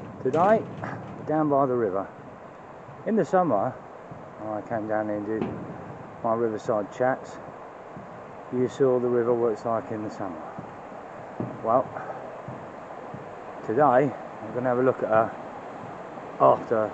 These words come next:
snow and rain. Uh, yep, look at that, yeah. Right, this is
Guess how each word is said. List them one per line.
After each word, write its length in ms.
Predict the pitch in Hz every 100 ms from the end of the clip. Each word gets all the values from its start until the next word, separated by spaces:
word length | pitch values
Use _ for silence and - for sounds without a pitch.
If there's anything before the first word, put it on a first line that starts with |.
| - -
snow 600 | - - - 123 110 104
and 100 | 104
rain. 240 | 113 98 90 90 - - - - - - - - - - - - -
Uh, 560 | 117 123 120 123 120 120 - - - - - - - - - - - - - - - -
yep, 200 | 151 175
look 540 | - - - - 160
at 60 | 139
that, 180 | 156 117
yeah. 140 | - - - - - - - - - - - - - - - - - - - 190
Right, 240 | 202 156
this 120 | 180 156
is 160 | 143